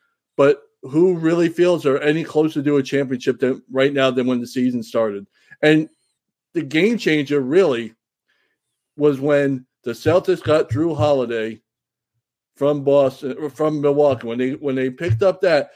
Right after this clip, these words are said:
that was a game changer in the eyes of many, because while he's not, you know, a superstar level any, you know, player anymore, the fact that they got him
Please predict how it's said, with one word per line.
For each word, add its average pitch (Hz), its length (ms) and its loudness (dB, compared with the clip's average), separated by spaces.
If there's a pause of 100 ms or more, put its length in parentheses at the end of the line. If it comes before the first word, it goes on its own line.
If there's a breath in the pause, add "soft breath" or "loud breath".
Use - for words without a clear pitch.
(140 soft breath)
that 180 180 4
was 208 120 -2
a 196 60 4
game 170 320 -2
changer 120 540 -6 (340)
in 151 140 0
the 143 120 2
eyes 156 260 2
of 139 140 2
many, 139 260 0
because 127 600 -2
while 160 200 0
he's 160 200 -6
not, 208 240 0 (640)
you 175 120 0
know, 165 80 4
a 165 80 2
superstar 151 880 2 (240)
level 151 440 0
any, 151 320 -4
you 160 100 -6
know, 135 100 0
player 160 420 -2
anymore, 151 640 -2 (1160)
the 123 100 -4
fact 202 300 0
that 156 140 -6
they 196 180 2
got 202 280 2
him 156 460 -2